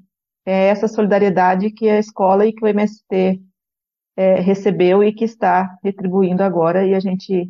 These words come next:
acredita que isso seja, é, um valor importantíssimo pra gente manter aí na perspectiva da unidade dos povos do mundo.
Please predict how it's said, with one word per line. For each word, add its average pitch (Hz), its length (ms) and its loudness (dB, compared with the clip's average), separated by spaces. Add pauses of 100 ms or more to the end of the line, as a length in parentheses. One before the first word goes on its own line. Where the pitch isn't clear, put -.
acredita 190 520 -10
que 196 140 -16
isso 185 160 -12
seja, 185 500 -6 (760)
é, 165 560 -4
um 202 160 0
valor 208 440 2
importantíssimo 214 840 -2
pra 214 180 -2
gente 208 260 0
manter 214 400 2
aí 185 320 2 (280)
na 185 140 -8
perspectiva 190 760 -6
da 185 340 -2 (480)
unidade 196 680 0
dos 196 220 -6
povos 175 460 -2
do 185 160 -2
mundo. 160 400 -4